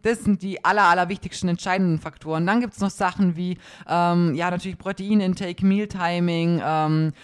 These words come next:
Protein, Biosynthese und so weiter. Das sind alles so Sachen, die kommen alle, alle davor,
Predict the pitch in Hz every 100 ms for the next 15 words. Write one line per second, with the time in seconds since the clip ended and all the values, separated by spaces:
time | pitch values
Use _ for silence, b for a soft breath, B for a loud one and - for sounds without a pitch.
0 | B - 214 208 220 220 208 214 208 185
1 | 202 190 196 214 254 220 190 190 285 254
2 | 233 254 220 190 196 202 185 180 233 220
3 | - 196 240 233 190 190 180 170 - 175
4 | 180 180